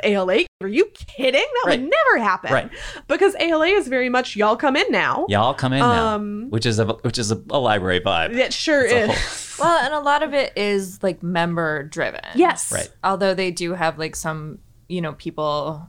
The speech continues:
Speaker 3: on boards and such, a lot of it, like, a lot of L A, A L A <laughs> is actually the librarians who make up
Speaker 1: Yeah.
Speaker 3: A L A.
Speaker 2: Right.
Speaker 1: Yeah.
Speaker 3: And
Speaker 1: Institutions are made up of
Speaker 3: bother to
Speaker 1: people.
Speaker 3: sit on panels
Speaker 1: Yeah.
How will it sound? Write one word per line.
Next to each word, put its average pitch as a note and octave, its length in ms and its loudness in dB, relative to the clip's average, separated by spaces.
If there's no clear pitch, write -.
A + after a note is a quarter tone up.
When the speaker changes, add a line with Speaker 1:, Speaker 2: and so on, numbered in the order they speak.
Speaker 3:
on D3 480 -6
boards F3 560 0
and E3+ 160 -6
such, D3+ 240 -2
a D3+ 100 -4
lot E3 240 0
of E3+ 120 -2
it, D#3+ 260 -2
like, F3+ 180 -4
a D#3+ 60 0
lot F3+ 220 0
of A3+ 120 0
L D#3+ 200 0
A, D3+ 140 -2
A F#3+ 260 0
L E3 300 2
A G3+ 60 -2
<laughs> G3 380 -2
is G#3 280 -2
actually G#3+ 420 -2
the G#3+ 140 -2
librarians G3+ 720 -2
who A3 120 -6
make G#3 300 -2
up E3+ 160 2
Speaker 1:
Yeah. G3 140 0
Speaker 3:
A D3+ 160 -2
L C#3+ 220 -2
A. C3+ 220 -4
Speaker 2:
Right. F3 120 0
Speaker 1:
Yeah. - 120 0
Speaker 3:
And F#3 160 -6
Speaker 1:
Institutions D#4 560 0
are B3 100 4
made C4+ 80 4
up C4 60 0
of A#3+ 60 2
Speaker 3:
bother A3 180 0
to G#3 100 -2
Speaker 1:
people. F#3 180 -4
Speaker 3:
sit F#3 160 2
on E3 240 0
panels D3+ 520 -6
Speaker 1:
Yeah. - 140 0